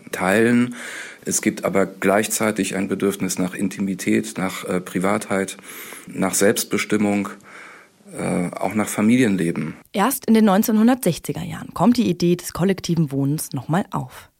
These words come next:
Speaker 2: So findet in der Sowjetunion eine Fachdiskussion zur Perspektive des kollektiven Wohnens statt. In der D D R erscheint neunzehnhundertzweiundsiebzig die Fachzeitschrift Die Deutsche Architektur, die dem Thema eine ganze Ausgabe widmet.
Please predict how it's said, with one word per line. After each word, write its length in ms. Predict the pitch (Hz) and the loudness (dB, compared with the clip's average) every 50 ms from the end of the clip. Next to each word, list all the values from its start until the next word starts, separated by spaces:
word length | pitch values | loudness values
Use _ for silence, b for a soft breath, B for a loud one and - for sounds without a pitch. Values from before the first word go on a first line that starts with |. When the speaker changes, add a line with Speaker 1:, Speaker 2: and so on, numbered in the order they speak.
| b b b b b b b b b | b b b b b b b b b
Speaker 2:
So 120 | - 190 | -2 0
findet 260 | - - 202 247 269 | 4 6 6 6 6
in 100 | - 220 | 6 4
der 140 | 190 180 170 | 4 4 4
Sowjetunion 640 | 160 156 143 - 143 - - - 220 226 226 240 254 | 2 0 0 -2 -4 -4 0 2 4 6 6 6 6
eine 200 | - - 202 208 | 6 4 2 2
Fachdiskussion 880 | - - 277 277 - - - - - - - 139 139 147 151 165 202 185 B B B B B | 2 0 -2 -2 -2 -4 -8 -8 -8 -8 -8 -6 -2 0 2 4 4 2 B B B B B
zur 140 | - 175 - | -6 -4 -2
Perspektive 640 | - 151 143 - - - - - - 262 254 254 247 | -2 -2 -4 -4 -8 -12 -4 2 4 4 4 4 2
des 160 | 247 - - | 0 0 -2
kollektiven 520 | - 151 139 147 - - - 175 202 175 | -2 -2 -2 -4 -6 -4 -2 0 0 0
Wohnens 320 | 160 147 139 123 - - - | 2 0 0 0 -2 -4 -6
statt. 360 | - - - - - - _ _ _ _ _ _ _ _ _ _ - | -6 -8 -10 -14 -18 -20 _ _ _ _ _ _ _ _ _ _ 2
In 100 | 190 175 | 4 4
der 100 | 165 151 | 4 4
D 140 | 151 147 | 2 0
D 160 | 139 - - - | -2 -2 -6 -4
R 260 | - 147 156 220 - - | -2 0 0 0 0 0
erscheint 380 | 240 - - 214 220 226 - | 0 0 2 2 2 2 2
neunzehnhundertzweiundsiebzig 1300 | 185 175 170 160 - 156 147 143 135 - - - - - 165 185 185 175 170 170 165 - - 160 - - B B B B | 2 2 2 2 0 -2 -2 -2 -2 -2 -4 -6 -2 2 2 4 4 4 2 0 -2 -2 -2 -2 -2 -4 B B B B
die 80 | - 185 | -4 0
Fachzeitschrift 760 | - 240 240 - - 208 190 - - - 180 - - - - - - | 2 2 0 0 0 -2 -2 -2 -2 -4 -4 -6 -6 -14 -12 -6 -4
Die 60 | 208 | 0
Deutsche 320 | 175 156 139 135 - 147 - | 0 0 0 0 -2 -4 -6
Architektur, 640 | 147 135 165 - 208 208 - - - - 143 127 - b b b b b b | -6 -6 -6 -6 -6 -8 -8 -8 -8 -6 -6 -6 -6 b b b b b b
die 80 | 180 160 | -2 0
dem 120 | 147 135 | 0 0
Thema 320 | - - 165 165 160 151 156 | 0 0 2 2 2 2 2
eine 200 | 170 170 175 170 | 2 0 0 0
ganze 360 | 135 135 131 - 185 - - | -2 -4 -2 -2 -2 0 0
Ausgabe 520 | 202 151 131 - - - 127 - - - | 0 -2 -2 -4 -8 -8 -8 -8 -8 -10
widmet. 480 | - - - - - - - - - | -10 -12 -10 -12 -12 -12 -14 -20 -20